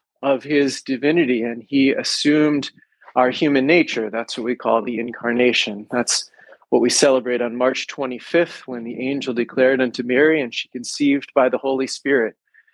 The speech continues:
And so Christ, who is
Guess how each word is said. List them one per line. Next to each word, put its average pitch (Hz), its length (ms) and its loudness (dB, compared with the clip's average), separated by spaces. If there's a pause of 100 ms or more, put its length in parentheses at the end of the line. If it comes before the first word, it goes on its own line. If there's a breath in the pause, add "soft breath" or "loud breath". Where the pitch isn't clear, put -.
(520 soft breath)
And 135 140 0
so 135 540 2 (840)
Christ, 151 760 -6 (560)
who 147 180 0
is 127 440 2